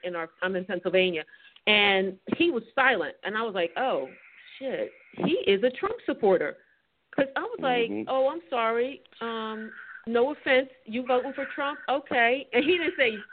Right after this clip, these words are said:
Speaker 1: he didn't say nothing. I was like,
Speaker 2: Mm.
Speaker 1: "Damn, black
Speaker 2: Well,
Speaker 1: brother,
Speaker 2: well, this is,
Speaker 1: dark-skinned black
Speaker 2: but this,
Speaker 1: brother, okay?"
Speaker 2: but this, this is the thing, too, about it, and that's what I, I think this is what we have to understand as a country. It's like, this shows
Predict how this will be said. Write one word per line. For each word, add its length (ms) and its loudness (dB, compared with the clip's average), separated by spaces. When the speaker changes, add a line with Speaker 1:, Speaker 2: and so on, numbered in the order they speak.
Speaker 1:
he 60 -6
didn't 280 -2
say 160 2
nothing. 840 -2
I 100 -6
was 200 -10
like, 200 -2
Speaker 2:
Mm. 200 6
Speaker 1:
"Damn, 300 -4
black 320 0
Speaker 2:
Well, 120 6
Speaker 1:
brother, 200 4
Speaker 2:
well, 160 2
this 80 -2
is, 40 -12
Speaker 1:
dark-skinned 540 -4
black 240 0
Speaker 2:
but 60 -4
this, 80 -2
Speaker 1:
brother, 320 -6
okay?" 420 -6
Speaker 2:
but 140 -6
this, 140 0
this 120 -2
is 100 -12
the 80 -4
thing, 160 2
too, 180 -4
about 280 -8
it, 80 -16
and 80 -12
that's 160 -8
what 280 -6
I, 220 -8
I 40 -6
think 220 -6
this 120 -4
is 100 -14
what 160 0
we 60 2
have 80 -2
to 60 -4
understand 360 -8
as 40 -20
a 160 -10
country. 280 -2
It's 100 -8
like, 280 0
this 160 4
shows 180 2